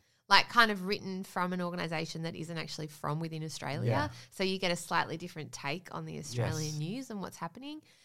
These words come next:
Speaker 1: Anyway, I'm really enjoying it. That's, that's it.
Speaker 2: Excellent. Should we do, um, should we do any letters bef-, or while you're setting that up, should I do a, a, a review that people
Speaker 1: You,
Speaker 2: can
Speaker 1: well,
Speaker 2: do?
Speaker 1: it's all set up, but you can do your review.
Speaker 2: I'll
Speaker 1: That's
Speaker 2: do
Speaker 1: how
Speaker 2: the
Speaker 1: we
Speaker 2: review.
Speaker 1: traditionally do this.
Speaker 2: That is true. So people, they leave reviews for us if they're feeling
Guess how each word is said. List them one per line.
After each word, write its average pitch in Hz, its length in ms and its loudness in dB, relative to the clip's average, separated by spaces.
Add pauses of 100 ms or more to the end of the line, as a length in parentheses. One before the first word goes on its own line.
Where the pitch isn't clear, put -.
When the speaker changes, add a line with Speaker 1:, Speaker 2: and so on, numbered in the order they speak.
(180)
Speaker 1:
Anyway, 156 320 4 (280)
I'm 330 60 -8
really 370 220 0
enjoying 349 280 -2
it. - 140 -4 (260)
That's, - 280 -8 (100)
that's - 220 0
it. - 60 0
Speaker 2:
Excellent. 95 200 -2 (320)
Should - 120 -4
we 143 80 0
do, 440 380 8
um, 226 340 6
should 240 140 2
we 247 60 4
do 247 180 4
any 202 200 4
letters 147 480 4
bef-, 127 280 2
or 139 100 2
while 135 140 6
you're 127 100 2
setting 120 240 2
that 113 100 0
up, 120 140 0
should 123 160 0
I 123 80 2
do 117 300 0
a, 120 100 6
a, 104 320 0
a 113 60 0
review 113 500 0 (320)
that - 100 -12
people 123 100 2
Speaker 1:
You, - 120 2
Speaker 2:
can 233 100 2
Speaker 1:
well, 262 120 12
Speaker 2:
do? 220 80 6
Speaker 1:
it's 302 180 2
all 359 120 4
set 294 220 2
up, 262 160 6
but 196 120 -2
you 208 100 -2
can 262 160 -4
do 233 80 -2
your 196 180 0
review. 175 220 0
Speaker 2:
I'll 202 60 6
Speaker 1:
That's 202 100 2
Speaker 2:
do 311 40 8
Speaker 1:
how 226 140 12
Speaker 2:
the 220 60 8
Speaker 1:
we 214 60 12
Speaker 2:
review. 190 140 6
Speaker 1:
traditionally 185 920 2
do 175 200 0
this. 143 120 0
Speaker 2:
That 156 120 12
is 185 200 6
true. 160 300 6
So 208 180 8
people, 240 420 6
they 202 160 12
leave 214 240 6
reviews 165 400 6
for 139 160 4
us 135 160 4
if 139 140 4
they're 131 160 8
feeling 123 560 4